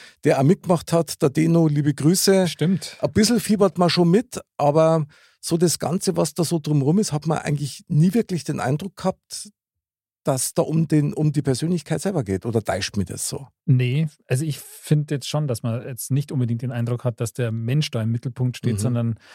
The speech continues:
Speaker 2: es geht wirklich darum, irgendeine Show zu bieten und dass
Speaker 1: Mhm.
Speaker 2: da das auch gern mal auf dem Rücken von jemandem
Speaker 1: Ja.
Speaker 2: einfach, ja, ausgetragen wird. Und
Speaker 1: Also, ja.
Speaker 2: dass, dass das halt oft, oft auch ein bisschen so gestellt wirkt,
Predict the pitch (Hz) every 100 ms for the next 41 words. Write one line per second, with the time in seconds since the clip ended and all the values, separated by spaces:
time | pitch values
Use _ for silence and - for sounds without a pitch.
0 | - - 143 - 135 123 123 120 123 127
1 | 131 127 127 117 117 - 127 131 - 110
2 | 117 113 - 117 110 120 110 117 110 117
3 | 110 - - - - 127 110 123 131 -
4 | 139 117 123 131 131 120 127 131 - 101
5 | 92 127 156 135 123 135 135 123 110 -
6 | 196 185 143 110 117 107 _ - 117 135
7 | - 123 120 101 101 104 104 - _ -
8 | - 170 151 147 - 170 139 147 _ 147
9 | - 143 - 131 131 131 151 143 - -
10 | _ _ _ _ _ _ _ _ _ _
11 | - 139 - 127 135 - - 143 127 -
12 | 143 131 123 - 127 131 120 - 117 107
13 | -